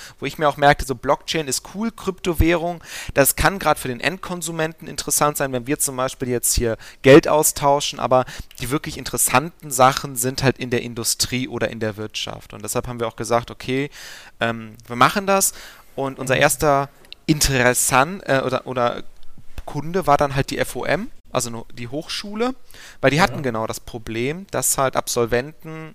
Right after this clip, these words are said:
Speaker 1: ihr Zeugnis ge-, manipuliert haben oder das, äh, nicht nur au-, auch frei erfunden haben, weil, ich sag mal, eine Unterschrift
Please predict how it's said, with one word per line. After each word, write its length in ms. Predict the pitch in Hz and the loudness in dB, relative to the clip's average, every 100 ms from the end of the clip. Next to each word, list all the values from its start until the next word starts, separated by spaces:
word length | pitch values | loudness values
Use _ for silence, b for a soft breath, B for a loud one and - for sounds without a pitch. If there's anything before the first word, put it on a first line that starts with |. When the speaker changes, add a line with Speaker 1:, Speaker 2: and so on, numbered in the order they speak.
| _ | _
Speaker 1:
ihr 120 | 123 | -6
Zeugnis 640 | - 131 127 123 120 - - - - - - | -2 -2 -2 -6 -8 -8 -12 -20 -20 -20 -14
ge-, 160 | 117 - | -12 -10
manipuliert 720 | 120 120 113 - 120 190 - | -4 -4 -4 -8 2 2 4
haben 340 | 190 175 175 156 | 2 2 2 -4
oder 320 | 135 131 127 | 2 4 6
das, 440 | 123 120 - - - | 6 4 2 0 2
äh, 240 | 117 113 B B B - | 2 2 B B B -14
nicht 260 | 135 143 | -6 -4
nur 240 | 147 131 - | -2 -2 2
au-, 240 | 123 123 | 2 4
auch 100 | 139 | 0
frei 280 | - 135 131 | 0 4 6
erfunden 560 | 120 - 170 - 185 170 | 6 2 -2 -6 -6 0
haben, 360 | 180 180 170 | 0 0 0
weil, 320 | 143 143 139 | 4 6 6
ich 100 | 139 | 4
sag 120 | 147 139 | -2 -2
mal, 60 | |
eine 80 | 131 | -4
Unterschrift 640 | 151 180 190 - 165 - | -4 -4 -4 -4 -6 -8